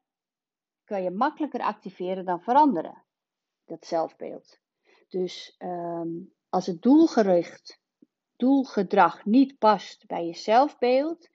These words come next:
is de kans kleiner dat, dat je, dat je, dat je het gaat vertonen. Dus hoe belangrijk is het gedrag op je zelfbeeld? <laughs>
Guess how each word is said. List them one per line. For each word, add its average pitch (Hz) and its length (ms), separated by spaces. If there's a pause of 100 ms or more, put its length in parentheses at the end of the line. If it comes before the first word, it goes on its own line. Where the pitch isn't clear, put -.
(280)
is - 160
de - 180
kans 214 400
kleiner 180 600 (720)
dat, 180 460
dat 160 300
je, 175 180
dat 170 240
je, 170 240 (420)
dat 175 260
je 185 60
het 170 120
gaat 190 220
vertonen. 233 640 (1160)
Dus 233 200
hoe 311 220
belangrijk 240 1040
is 208 160
het 196 140
gedrag - 680 (100)
op - 280
je 247 100
zelfbeeld? 277 720 (560)
<laughs> 196 340